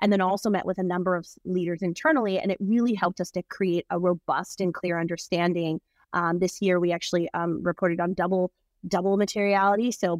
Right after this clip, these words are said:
both the impact to our business as well as the impact to the planet and people, and it was really helpful for us to get really clear on what's important.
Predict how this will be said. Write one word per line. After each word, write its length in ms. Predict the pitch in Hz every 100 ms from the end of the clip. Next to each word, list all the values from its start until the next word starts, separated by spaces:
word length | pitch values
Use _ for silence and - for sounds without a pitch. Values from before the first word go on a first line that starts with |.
| -
both 200 | 170 170
the 140 | - -
impact 580 | 165 175 185 190 - -
to 120 | -
our 100 | 185
business 400 | 170 160 202 190
as 120 | 190
well 100 | 165
as 80 | 170
the 140 | 180 143
impact 320 | 202 208 -
to 80 | 214
the 80 |
planet 420 | 214 - 202 214 233
and 120 | 233
people, 460 | - 233 - 269 269 _ _ -
and 100 | 202
it 40 |
was 140 | 196 196
really 360 | 196 226 220
helpful 320 | 196 175 - 185
for 160 | 180
us 120 | 170 -
to 120 | 175 -
get 160 | 190 180
really 580 | 180 180 202 196 196 180
clear 560 | - 180 151 180 247 277 - _
on 180 | 190 190
what's 300 | 175 180 -
important. 520 | 156 160 - - _